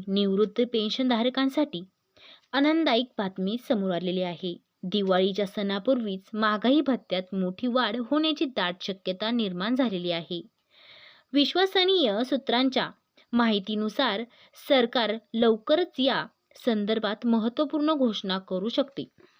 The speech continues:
देशभरातील कोट्यवधी कर्मचारी आणि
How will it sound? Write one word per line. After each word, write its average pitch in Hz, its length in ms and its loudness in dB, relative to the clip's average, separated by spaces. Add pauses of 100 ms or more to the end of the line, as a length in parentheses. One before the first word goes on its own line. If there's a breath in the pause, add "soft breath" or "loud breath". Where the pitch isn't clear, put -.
(320 soft breath)
देशभरातील 190 920 0
कोट्यवधी 233 760 2 (380 soft breath)
कर्मचारी 339 600 4
आणि 240 400 0